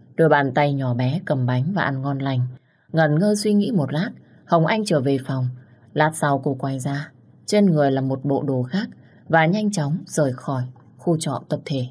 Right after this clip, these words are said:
Như sợ mọi chuyện có thể sẽ tồi tệ hơn, cô đưa mắt tìm kiếm hiệu thuốc trong phạm vi gần nhất. Bước đến cửa hàng không có khách, Hồng Anh ngập ngừng hỏi. "Chị, chị ơi, chị bán cho em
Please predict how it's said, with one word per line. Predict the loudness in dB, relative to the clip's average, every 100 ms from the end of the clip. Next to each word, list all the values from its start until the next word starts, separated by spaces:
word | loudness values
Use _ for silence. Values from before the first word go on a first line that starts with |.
| -12 _ _ _ _ _ _ _ _
Như | 4
sợ | 4 4 4
mọi | 4 2
chuyện | 2 0 2 -2 -2
có | -6 -4
thể | -2 -2
sẽ | -4 -4
tồi | -2 0
tệ | -2 -2
hơn, | 0 -2 -2 -8 -20 -20 _
cô | 2
đưa | 4 2
mắt | 0 -2
tìm | -2 0
kiếm | 0 0
hiệu | 0 -2 -2
thuốc | -6 -4
trong | -4
phạm | -4 -6 -2
vi | -2
gần | 0 0 0
nhất. | -2 -4 _ _ _ _
Bước | 2 2
đến | 2 0 0
cửa | -2
hàng | 0 -2 -2
không | -4 -6 -4
có | -6
khách, | -4 -8 -8 _ _ _
Hồng | 0 2
Anh | 4 4
ngập | 4 2
ngừng | -2 -2
hỏi. | -2 -4 -4 -8 -20 _ _ _ _ _ _ _ _ _ _ _ -2
"Chị, | 0 2 -2 -8 -6
chị | -2
ơi, | 0 -2 -6 -16 _ -20 _ -18
chị | -6 0
bán | 0 0
cho | -2 -2
em | -2 0 -2